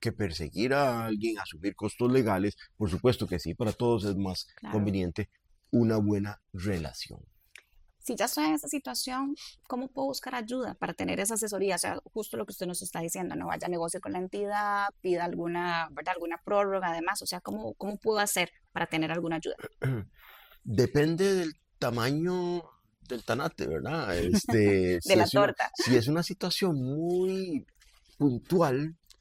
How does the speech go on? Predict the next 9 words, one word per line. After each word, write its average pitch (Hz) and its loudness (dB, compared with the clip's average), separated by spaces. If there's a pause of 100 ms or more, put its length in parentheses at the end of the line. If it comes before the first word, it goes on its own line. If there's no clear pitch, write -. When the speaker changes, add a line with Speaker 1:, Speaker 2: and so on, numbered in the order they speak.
(140)
Speaker 1:
un 107 -6
accidente, 139 0
voy 113 0
a 127 0
estar 131 -2 (420)
incapacitado 98 0
solo 107 -2
dos 104 -4
meses, 120 0